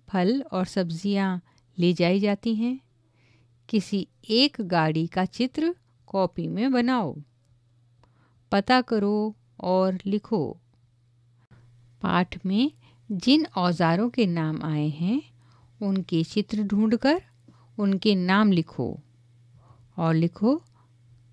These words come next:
तुम्हारे इलाके में उसका क्या नाम है और वह औजार किस काम आता है।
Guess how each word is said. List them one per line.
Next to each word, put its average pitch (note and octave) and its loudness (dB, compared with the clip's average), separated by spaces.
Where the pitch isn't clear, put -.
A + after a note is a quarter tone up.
तुम्हारे G3 6
इलाके G3 4
में F3+ 2
उसका E3+ -2
क्या D3+ 0
नाम D3+ 0
है G3 0
और F3+ 4
वह E3 6
औजार D#3+ 0
किस E4+ 2
काम F3+ 4
आता C#3 -4
है। D3 -6